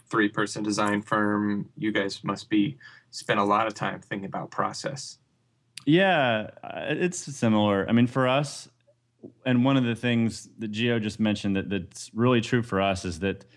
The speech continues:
Speaker 2: if there isn't an initial discovery or planning phase, and, uh, like, those, that's sort of a way for us to determine whether or not we'd be a good fit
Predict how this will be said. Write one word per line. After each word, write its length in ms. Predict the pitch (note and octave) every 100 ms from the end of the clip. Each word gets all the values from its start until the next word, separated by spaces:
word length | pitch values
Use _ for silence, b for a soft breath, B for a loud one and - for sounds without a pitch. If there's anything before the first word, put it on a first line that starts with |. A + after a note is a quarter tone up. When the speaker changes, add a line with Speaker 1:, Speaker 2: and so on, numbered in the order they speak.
| b b b b b
Speaker 2:
if 340 | - C3 - - _ _ _ -
there 240 | G2 A#2
isn't 220 | A#2+ B2+ B2+
an 100 | A2
initial 380 | G#2 A2 -
discovery 640 | G#2+ F#2+ - G#2+ G#2+ G#2+ G#2+
or 60 | G2
planning 560 | - G#2+ G#2 G#2+ A2+
phase, 360 | A2+ A#2+ A#2 G2+
and, 180 | G2+ -
uh, 260 | - -
like, 260 | A#2+ A2+ - _ _ -
those, 300 | B2 C#3 D#3
that's 260 | C#3 E3
sort 140 | - D#3+
of 80 |
a 60 | B2+
way 240 | A#2 A#2+
for 200 | A#2 A2
us 360 | F2 G#2 - -
to 200 | - G#2+
determine 500 | F#2+ F#2 - G#2 G#2
whether 260 | G2 F#2+ G2+
or 60 |
not 240 | G2 G2 G2
we'd 180 | G#2
be 160 | G2 G#2
a 40 |
good 280 | F#2 G#2 F#2
fit 360 | - G2 G#2